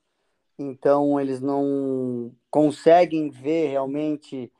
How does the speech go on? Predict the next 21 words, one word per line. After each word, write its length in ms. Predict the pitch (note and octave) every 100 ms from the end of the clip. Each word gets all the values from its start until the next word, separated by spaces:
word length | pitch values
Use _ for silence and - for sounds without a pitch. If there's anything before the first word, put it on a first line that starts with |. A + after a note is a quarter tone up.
| _ _ _
e 160 | C#3 C#3
vali-, 400 | B2+ C#3+ C3+ -
e 320 | - C#3+ C#3+
validar 720 | B2+ C#3+ C#3+ B2+ C#3 C3+ B2+ A#2 _ _ _ _
a, 760 | - - C3+ B2+ B2 A#2+ A#2 A2+ A#2+ B2 - -
o, 280 | - - B2+
o 100 | -
balanço 380 | C3 C#3 C#3+ D3
da 80 | C#3
performance, 600 | C3+ A#2+ C#3 D3 E3+ D3
então 560 | C3 C3 C#3+ C#3+ C3 - _
eu 200 | D3 C3+
acredito 440 | C3+ C3+ C3 C#3
que 80 | -
a 40 | C3+
gente 200 | C#3 -
vai 140 | C#3
manter 560 | C#3+ C#3+ C#3 D3+ D3+ - _ _ _ -
igual 420 | C#3+ C#3 D3 E3
o 100 | E3
Spa, 500 | D#3+ - D3 C3+ A#2